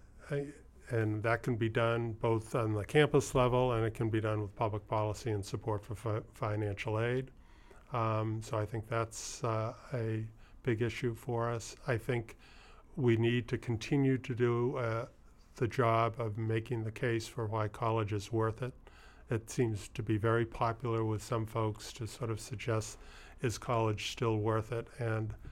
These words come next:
uh, I think that that's a, it gets a lot of attention when that question is asked because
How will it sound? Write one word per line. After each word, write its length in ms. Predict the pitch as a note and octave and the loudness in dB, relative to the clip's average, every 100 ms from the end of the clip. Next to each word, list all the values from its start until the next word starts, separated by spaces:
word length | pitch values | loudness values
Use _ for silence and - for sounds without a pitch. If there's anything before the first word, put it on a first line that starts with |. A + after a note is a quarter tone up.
| - - - - | -16 -18 -18 -2
uh, 400 | B2+ A2+ A2 A2+ C3 | 2 4 4 2 0
I 140 | A#2+ | -2
think 260 | G#2+ B2+ - | 2 0 0
that 140 | A#2 | -4
that's 280 | A2+ A2 - | -2 -2 -4
a, 220 | G#2+ G#2+ - - - - | -6 -6 -10 -20 -16 2
it 60 | |
gets 220 | C#3 - | 2 4
a 40 | B2 | 4
lot 220 | A2+ A#2+ | 6 6
of 100 | A2 | 4
attention 560 | G#2 - C#3 - A#2+ A2+ | 0 2 2 2 0 2
when 100 | A2 | 2
that 160 | G#2 - | 0 -2
question 420 | A2 - A#2 G#2+ | -4 -2 -2 -2
is 140 | G2 | 0
asked 340 | G#2 G#2 G2+ - | -2 -2 -6 -8
because 480 | A2+ A#2+ G#2+ - | -4 -2 -2 -6